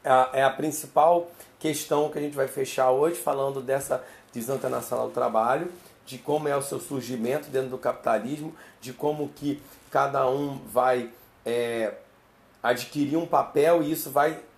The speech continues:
ao, ao longo do tempo, se desenvolvendo e mudando. A gente vai ver isso nas próximas fases. Então a gente fecha com essa questão da dit, que é como é chamada a Divisão Internacional do Trabalho, dit,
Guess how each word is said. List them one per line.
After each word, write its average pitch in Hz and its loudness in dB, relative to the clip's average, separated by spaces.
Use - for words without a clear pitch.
ao, 127 4
ao 131 0
longo 143 2
do 135 -6
tempo, 147 -2
se - -8
desenvolvendo 131 -2
e 139 0
mudando. 131 2
A 117 -8
gente 120 -10
vai 120 0
ver 135 -8
isso 143 -2
nas 135 -2
próximas 131 0
fases. 147 -2
Então 127 -2
a - 2
gente 175 -2
fecha 175 2
com 160 -2
essa 135 -2
questão 135 0
da 120 4
dit, 151 -4
que 120 -4
é 113 -2
como 123 -2
é - -4
chamada 120 -2
a - -8
Divisão 117 -6
Internacional 113 -4
do - -10
Trabalho, 120 -2
dit, 127 -12